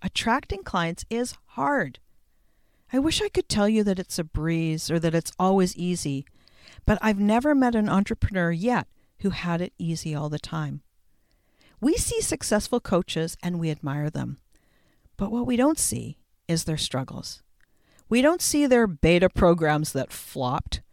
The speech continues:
or the time they did a training and nobody showed up, but they kept going anyway. When you're in touch with your why,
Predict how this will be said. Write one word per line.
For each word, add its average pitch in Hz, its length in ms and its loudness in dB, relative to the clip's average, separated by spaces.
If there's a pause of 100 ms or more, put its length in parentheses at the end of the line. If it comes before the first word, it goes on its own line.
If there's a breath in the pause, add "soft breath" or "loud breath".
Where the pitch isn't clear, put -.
(500 soft breath)
or 190 140 6
the 190 120 4
time 208 340 0
they 214 120 4
did 185 160 2
a 175 80 2
training 165 560 0
and 139 200 2
nobody 151 340 2
showed 135 400 -2
up, 143 180 -4 (800 soft breath)
but 220 120 -4
they 254 100 2
kept - 500 -2 (180)
going 170 440 0 (160)
anyway. 147 460 -6 (1200 loud breath)
When 220 160 2
you're 285 140 6
in 294 80 4
touch - 260 -2
with 226 160 0
your 185 220 2
why, 143 640 -4